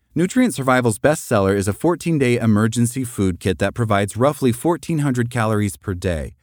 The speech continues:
It retails for three hundred fifteen dollars and includes mac and cheese, apple cinnamon oatmeal, and chocolate crunch. It is more expensive than ReadyWise, but not at the top end of the scale.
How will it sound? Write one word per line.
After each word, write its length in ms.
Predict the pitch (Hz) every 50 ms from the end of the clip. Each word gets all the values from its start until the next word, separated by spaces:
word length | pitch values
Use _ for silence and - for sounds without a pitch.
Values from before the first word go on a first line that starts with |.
| _ _ _ _ -
It 120 | - 120 123
retails 460 | 139 180 180 - 147 123 117 117 117
for 120 | - 113
three 220 | 101 - 165 160 143
hundred 260 | 147 135 127 117 -
fifteen 380 | - 143 123 - - 127 120
dollars 500 | 113 127 143 147 110 87 73 71 - - _ _ _ _ _ -
and 160 | 120 113 120
includes 360 | 117 120 139 135 120 117 104
mac 240 | 104 101 92 85 -
and 100 | 92 95
cheese, 520 | - - 147 151 160 170 175 165 - - 78
apple 260 | 85 95 92 - 113
cinnamon 380 | - - 117 107 104 101 101 - -
oatmeal, 560 | 117 117 - 123 139 135 139 139 147 147 143 - _ _ _ -
and 200 | - 120 123 120
chocolate 380 | - 131 117 101 - - - -
crunch. 560 | - - 151 110 - - - - - - _ _ _ _ _ _ _ _ _ _ -
It 220 | - 110 110 113
is 140 | 117 110 110
more 100 | 139 139
expensive 480 | 120 117 - - 170 170 143 - 117 107
than 160 | 107 98 104
ReadyWise, 760 | 123 147 170 151 123 107 90 82 80 85 92 101 101 101 101 -
but 220 | - 98 90 87
not 200 | 107 110 117 113
at 100 | 101 92
the 80 | - 82
top 260 | - 117 101 92 -
end 140 | 92 85 82
of 80 | 78
the 60 | 80 85
scale. 560 | - - - 147 131 110 85 65 - -